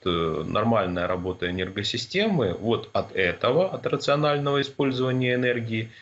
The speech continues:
и от того, насколько хорошо будет проводиться, э, будут проводиться ремонтные кампании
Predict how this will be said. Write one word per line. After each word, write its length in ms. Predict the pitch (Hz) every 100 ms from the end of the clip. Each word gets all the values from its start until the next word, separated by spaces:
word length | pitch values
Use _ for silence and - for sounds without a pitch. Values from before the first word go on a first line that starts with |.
| - -
и 80 | 185
от 180 | 165
того, 300 | - 113 117
насколько 520 | 147 113 - 123 120 95
хорошо 480 | - 101 - 156
будет 380 | 160 107 104 95
проводиться, 800 | - 92 92 92 101 98 92 90 -
э, 200 | 92 90 -
будут 320 | 104 113 98
проводиться 580 | - 101 98 98 90 90
ремонтные 560 | 92 101 95 90 87 90
кампании 680 | 110 117 190 220 165 120